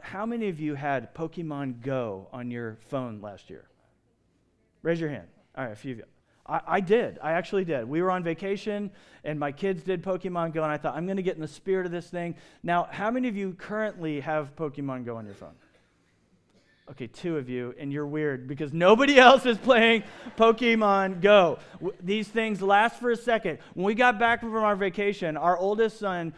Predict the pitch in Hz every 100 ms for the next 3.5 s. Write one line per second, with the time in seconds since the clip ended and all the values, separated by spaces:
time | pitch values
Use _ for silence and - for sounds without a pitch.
0 | - 147 190 196 - 196 170 160 190 226
1 | 240 220 220 196 196 185 185 165 175 175
2 | 165 190 214 202 185 175 175 160 147 156
3 | 156 156 165 160 139